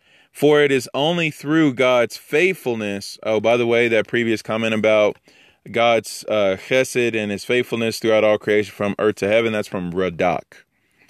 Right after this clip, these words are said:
What I'm reading now is also from Radak. Okay, so it says, "We see his faithfulness and his kindness in creation."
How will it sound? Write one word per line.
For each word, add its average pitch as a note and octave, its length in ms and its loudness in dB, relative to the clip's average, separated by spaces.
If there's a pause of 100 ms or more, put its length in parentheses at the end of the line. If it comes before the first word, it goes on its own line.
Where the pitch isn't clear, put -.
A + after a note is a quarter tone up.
(420)
What A2+ 200 2
I'm B2 160 0
reading A#2+ 280 0
now A#2 220 0
is A2+ 100 -4
also G#2 260 0
from F#2 220 -6
Radak. - 540 -8 (260)
Okay, G2 400 -2
so C3 240 0
it C3 80 2
says, B2+ 480 2 (480)
"We C3 160 0
see D3+ 280 0
his C#3 180 0
faithfulness C3+ 560 -2
and A2+ 80 -10
his G#2+ 100 -10
kindness G#2+ 600 -8
in G2 160 -8
creation." F#2+ 520 -4